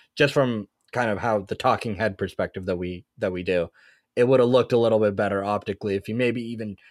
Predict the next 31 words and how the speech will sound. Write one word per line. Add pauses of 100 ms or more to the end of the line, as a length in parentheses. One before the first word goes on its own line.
(240)
tried
to
gut
it
out
a
little
bit. (120)
Like, (280)
and
maybe
his
teammates
would
have
been,
not
have
made
the
comments
they
would
have
made (600)
had
he
had
tried
that
way.